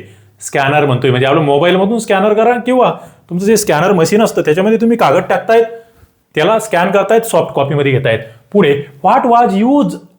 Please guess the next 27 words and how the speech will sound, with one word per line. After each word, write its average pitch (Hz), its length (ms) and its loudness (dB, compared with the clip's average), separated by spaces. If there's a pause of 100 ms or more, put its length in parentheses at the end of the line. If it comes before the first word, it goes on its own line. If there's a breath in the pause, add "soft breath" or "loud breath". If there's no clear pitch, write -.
(200)
as 233 160 4 (240)
an 208 80 -2
input 214 420 -2
device 226 600 0
in 247 140 -2
the 208 140 2 (440 loud breath)
first 233 400 0
generation 190 360 0
of 180 240 -2
computers? 113 480 -2
बघा, 147 220 2 (760 loud breath)
तुम्हाला 262 240 0
प्रत्येक 214 380 -2
परीक्षेमध्ये 180 460 0
ना - 100 -6 (400)
संगणकाच्या 226 680 2
पिढ्यांवर 160 480 2
प्रश्न 156 300 -2
आलेला 107 240 -2
आहे 92 100 -2 (600 soft breath)
आणि 143 120 -2
त्या 208 100 0
पिढ्या 139 360 0
आपल्याला 131 280 -2
परफेक्ट 113 440 -4
करायच्या 92 460 -4
आज. 85 80 -4